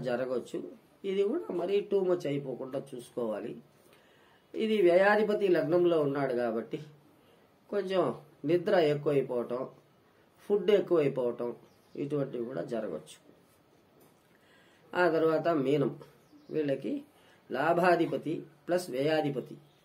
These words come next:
ఇతను వ్యయంలో వచ్చి కూర్చున్నాడు. దీనివలన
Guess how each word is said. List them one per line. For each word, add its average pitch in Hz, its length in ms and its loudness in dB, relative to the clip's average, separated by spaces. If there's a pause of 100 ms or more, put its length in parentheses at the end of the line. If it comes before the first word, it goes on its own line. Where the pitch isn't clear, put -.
(600)
ఇతను 180 320 2
వ్యయంలో 185 400 6 (100)
వచ్చి 151 220 -4 (520)
కూర్చున్నాడు. 110 540 -8 (1080)
దీనివలన 190 520 2